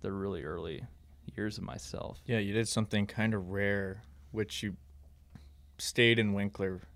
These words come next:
Speaker 2: for junior hockey. You're the hometown kid. Um,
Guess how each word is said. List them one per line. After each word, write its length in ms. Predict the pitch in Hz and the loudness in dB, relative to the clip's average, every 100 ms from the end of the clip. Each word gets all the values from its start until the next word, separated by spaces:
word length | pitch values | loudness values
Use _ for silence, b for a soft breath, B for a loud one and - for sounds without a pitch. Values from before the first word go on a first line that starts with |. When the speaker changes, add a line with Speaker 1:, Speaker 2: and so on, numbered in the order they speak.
| - - | -20 -20
Speaker 2:
for 640 | - 104 101 95 95 95 - | -2 4 6 6 4 -2 -8
junior 320 | 98 92 90 95 | -6 -4 -6 -6
hockey. 420 | - - - - - B B B B - | -6 -8 -8 -12 -16 B B B B -6
You're 80 | 87 | -4
the 80 | |
hometown 520 | 92 95 - 92 90 - | -2 -2 -2 -4 -4 -6
kid. 420 | - 90 87 87 - b b b b b - - | -4 -2 -4 -8 -16 b b b b b -14 -6
Um, 460 | 76 69 50 - | -4 -4 -4 -8